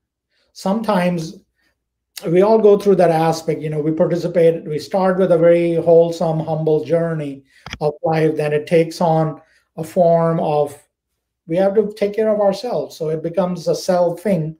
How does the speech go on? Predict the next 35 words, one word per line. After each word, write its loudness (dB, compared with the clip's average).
journey 2
in, -2
in -2
that -2
part 0
of -2
the 0
process, -2
but -8
also -4
at -4
the -6
same -4
time, -6
the -2
law 0
of -2
consequence 0
says 4
how 2
I 2
participate, 0
that -8
completely 2
gives 2
you 0
the 2
return 0
at -14
the -8
end. -12
Maybe 4
not 2
this 4
end, 0